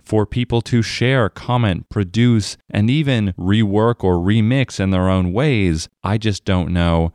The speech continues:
how many people are utilizing those tools. And to bring it back to Ira Glass's original intent, how many people are intellectually or philosophically reworking what it is they are observing or processing rather than simply passing it on to the next person.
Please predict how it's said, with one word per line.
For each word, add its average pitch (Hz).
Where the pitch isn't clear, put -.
how 101
many 92
people 90
are 85
utilizing 90
those 78
tools. 78
And 117
to 98
bring 87
it 82
back 85
to 87
Ira 82
Glass's 101
original 82
intent, 82
how 110
many 110
people 95
are 85
intellectually 98
or 80
philosophically 87
reworking 95
what 90
it 92
is 104
they 90
are 87
observing 85
or 78
processing 82
rather 90
than 107
simply 90
passing 87
it 85
on 82
to 87
the 85
next 78
person. -